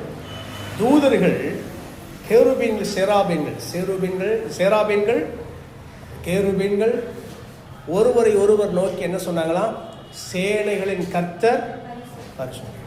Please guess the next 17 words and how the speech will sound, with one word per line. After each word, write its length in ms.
அவருடைய 360
நாமத்திற்கு 760
இதுதான் 580
மிக 200
முக்கியமான 640
ஒரு 140
அங்கீகாரம் 640
என்னன்னு 240
கேட்டா, 220
அவர் 200
பரிசுத்தர். 760
நம் 140
கர்த்தர் 320
எப்படிப்பட்டவர்? 800
பரிசுத்தர். 540
இந்த 60
பூமியில 800